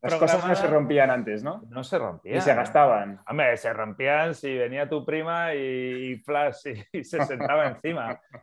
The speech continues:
Speaker 2: Pero así por uso las cosas no se deterioran. ¿No te acuerdas?
Speaker 1: No.
Speaker 2: Las cosas no se
Speaker 1: Ya, pues
Speaker 2: deterioraban.
Speaker 1: puede ser, puede ser.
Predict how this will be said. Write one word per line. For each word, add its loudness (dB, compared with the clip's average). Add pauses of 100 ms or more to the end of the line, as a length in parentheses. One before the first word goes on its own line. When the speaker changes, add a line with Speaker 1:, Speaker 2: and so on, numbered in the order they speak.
(160)
Speaker 2:
Pero 0
así -8
por -6
uso -4
las -4
cosas -8
no -12
se -8
deterioran. -4
¿No -10
te -12
acuerdas? -10 (380)
Speaker 1:
No. 2
Speaker 2:
Las 2
cosas -8
no -6
se -8
Speaker 1:
Ya, -6
pues -8
Speaker 2:
deterioraban. -4
Speaker 1:
puede -4
ser, -10
puede -12
ser. -16